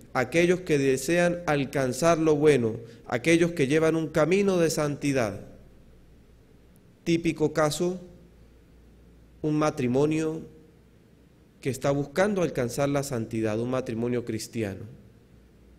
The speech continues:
El primero que va a estar ahí, metiendo aquello que significa su nombre, diablo, división, desunión, es él. Porque él desune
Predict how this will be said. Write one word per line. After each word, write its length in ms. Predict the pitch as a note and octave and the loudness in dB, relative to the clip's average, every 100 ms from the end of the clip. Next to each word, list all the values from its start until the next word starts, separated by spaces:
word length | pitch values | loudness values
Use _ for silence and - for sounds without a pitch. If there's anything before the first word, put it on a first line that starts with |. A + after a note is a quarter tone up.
| - - - - - - - | -20 -20 -20 -20 -20 -8 4
El 200 | D#3+ D#3+ | 4 4
primero 380 | D#3 D#3+ G#3 G3+ | 0 2 4 2
que 120 | F3+ | 2
va 100 | D#3+ | 2
a 40 | |
estar 260 | D#3+ - E3+ | 0 0 2
ahí, 340 | E3 D#3 B2 - - - - - - | 4 2 0 -6 -6 -10 -20 -18 -4
metiendo 760 | C3+ B2+ D3+ F3+ E3+ F3 E3+ - | -4 -2 -2 0 0 0 -2 -6
aquello 440 | A#2+ D#3+ D#3+ D#3+ | -4 -2 -2 -2
que 120 | D3 | -4
significa 580 | A#2+ B2 A#2 A#2 D3+ D3+ | -6 -4 -4 -4 -4 -4
su 140 | D3 | -2
nombre, 420 | B2+ C#3+ B2+ G#2+ G2 | -2 -2 -2 -4 -2
diablo, 500 | B2+ C#3+ A#2+ A2 G#2 | 2 2 2 -2 -2
división, 720 | B2 A#2 A#2 F3 G3 F#3+ - | 0 0 0 0 0 -4 -4
desunión, 600 | C3+ - B2+ D#3 G3 G3 - - - - - - - - - | -4 -2 -2 0 -2 -4 -12 -20 -20 -20 -20 -20 -20 -14 -6
es 240 | D3 - - | -6 -6 -8
él. 280 | F3 A#2+ A2 - - - - - - _ - - - | -8 -8 -12 -20 -20 -20 -20 -20 -20 _ -20 -20 -16
Porque 320 | - C#3 D3+ D3+ | -10 -6 2 2
él 140 | E3 | 4
desune 680 | F3 - G#3 A3 A#3 A3+ | 2 6 8 8 8 6